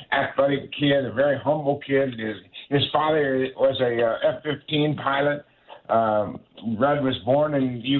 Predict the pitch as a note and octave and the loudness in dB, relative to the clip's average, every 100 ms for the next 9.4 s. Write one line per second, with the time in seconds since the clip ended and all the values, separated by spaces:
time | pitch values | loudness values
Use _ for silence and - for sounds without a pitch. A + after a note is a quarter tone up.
0 | C3 C#3+ C#3 D3 C3+ A#2 A2 A2 A2+ A2+ | 0 2 2 2 0 0 0 0 -2 -6
1 | A2+ A2+ D3+ D3 - C#3 B2+ B2+ A2 _ | -6 0 2 2 -2 0 0 0 -4 _
2 | - - - - F#3+ G3 G3+ G3 F#3+ F3 | -20 -20 -8 -2 0 2 2 2 0 0
3 | E3+ F#3 F#3 D#3 D3+ D#3 D3+ C3+ B2+ C#3 | 0 0 0 0 0 -2 -2 -2 0 2
4 | C3 C3 B2 A#2 - - - D3 C#3 C3+ | 2 2 0 -4 -10 -18 -4 0 2 2
5 | B2+ F3 E3+ D3+ D3+ D3+ - B2+ - A#2+ | 0 2 2 2 2 0 -2 -4 -4 0
6 | C#3 C#3 - - B2 - - - - - | 0 0 -4 -2 0 0 -2 -12 -20 -20
7 | - G#2+ A#2+ A#2 - C3 C#3 C#3+ C3+ A#2+ | -4 0 2 2 0 0 0 0 -2 -2
8 | D3 C#3+ - D#3 D#3 C#3 D3 C#3 C3+ C3 | 0 0 0 2 2 0 -2 -2 0 0
9 | C3 C#3 C3+ C3 | 0 0 0 0